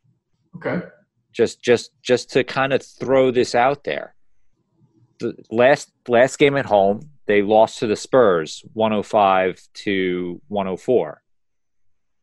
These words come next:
Speaker 2: The last home game prior to that, they lost to the Portland Trailblazers, one oh one to ninety-nine.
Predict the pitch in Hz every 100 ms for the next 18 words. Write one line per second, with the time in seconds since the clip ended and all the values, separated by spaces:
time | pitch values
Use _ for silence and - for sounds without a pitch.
0 | - 110 117 127 120 - 131 117 113 120
1 | 110 - 117 113 107 104 120 170 98 90
2 | - _ _ _ _ _ _ _ _ -
3 | 104 104 104 101 95 95 107 101 - -
4 | - 101 92 95 87 _ _ - 104 85
5 | - 151 120 90 78 80 101 107 104 98
6 | 104 95 90 95 92 82 85 107 107 -